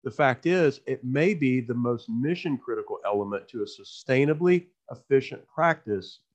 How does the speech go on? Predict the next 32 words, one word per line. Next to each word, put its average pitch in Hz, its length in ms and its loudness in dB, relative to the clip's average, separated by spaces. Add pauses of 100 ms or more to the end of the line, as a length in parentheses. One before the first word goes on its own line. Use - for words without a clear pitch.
(120)
that 117 120 -4
there 104 200 0
is. - 360 2 (440)
And 127 160 2
even 151 400 4
so, 113 720 0 (340)
in 113 100 0
smaller 170 400 2
practices 117 600 -6
than 101 180 -4
larger 165 320 -2
practices, 110 580 -4
because 120 340 -6
the 113 80 -4
room 131 420 0
for 127 280 -6
error 131 520 0 (280)
is 98 260 -8
so 127 260 -2
much 98 260 -6
lower. 90 300 -4 (1120)
But 175 260 6 (320)
what 233 320 2
really 180 340 4
is 143 220 2
management, 82 520 -10 (280)
and 127 100 0
where 180 140 2
does 175 120 -2
it 160 100 -4
fit 165 240 0
in? 170 220 0